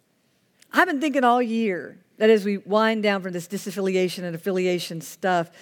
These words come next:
the, the great need, not just for our church, but for the church,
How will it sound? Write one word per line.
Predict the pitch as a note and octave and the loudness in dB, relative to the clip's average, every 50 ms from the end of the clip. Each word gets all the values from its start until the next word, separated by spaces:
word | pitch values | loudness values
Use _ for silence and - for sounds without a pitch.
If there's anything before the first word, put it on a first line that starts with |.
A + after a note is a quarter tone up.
| - - - - - | -20 -20 -20 -16 -6
the, | - G3 G3 | -4 -4 -4
the | - G3+ | -4 -8
great | E3+ D#3 - F#3+ A3 C4+ C#4+ D#4 E4 D4+ - | -8 -8 -8 0 4 6 6 6 4 0 -4
need, | B3 A#3+ A#3+ A3+ A3 G3+ F3 F3 | -4 -2 0 0 0 0 -2 -2
not | G#3+ B3+ - - | -2 -2 -2 -2
just | C4+ D#4 C4 - | -2 -6 -6 -4
for | - A#3 G3+ F3+ | -2 0 2 2
our | E3+ E3+ | 2 0
church, | E3 - - A#3 A3 - - - | -2 -4 -2 -2 -2 -2 -2 -4
but | - F#3+ - - - | -4 -4 -4 -4 -8
for | F#3+ E3+ | -8 -8
the | D3 D3 D3+ G#3 A3 A3+ G#3+ | -8 -6 -4 -2 -2 -2 -2
church, | - - - F3+ D#3+ D#3+ - | -4 -6 -6 -4 -4 -4 -6